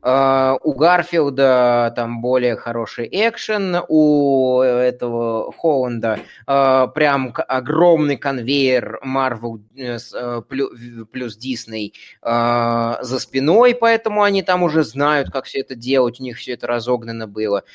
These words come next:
Поэтому, э, именно поэтому эти фильмы выглядят сейчас устаревшими. Но тогда это было нечто пр-, тогда, в две ты-, в,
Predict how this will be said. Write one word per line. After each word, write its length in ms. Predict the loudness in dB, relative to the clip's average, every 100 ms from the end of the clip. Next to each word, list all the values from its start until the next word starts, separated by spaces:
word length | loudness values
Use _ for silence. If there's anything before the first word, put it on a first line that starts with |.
| -20 -18 -2
Поэтому, 920 | 2 4 4 0 0 4 4 4 2
э, 100 | -2
именно 360 | 0 0 2 0
поэтому 480 | 2 2 2 0 -4
эти 180 | -4 -6
фильмы 360 | -6 -4 -4
выглядят 380 | -4 -6 -6 -8
сейчас 460 | -14 -8 -2 -2 -4
устаревшими. 720 | -16 -2 0 0 -2 -4 -12
Но 140 | -10 -6
тогда 380 | -6 -2 2 2
это 200 | 2 -2
было 300 | 2 4 4
нечто 360 | 0 -6 -6 -8
пр-, 240 | -6 -4
тогда, 400 | -4 -2 0 2
в 100 | 0
две 140 | -6 -8
ты-, 260 | -8 -8
в, 140 | -10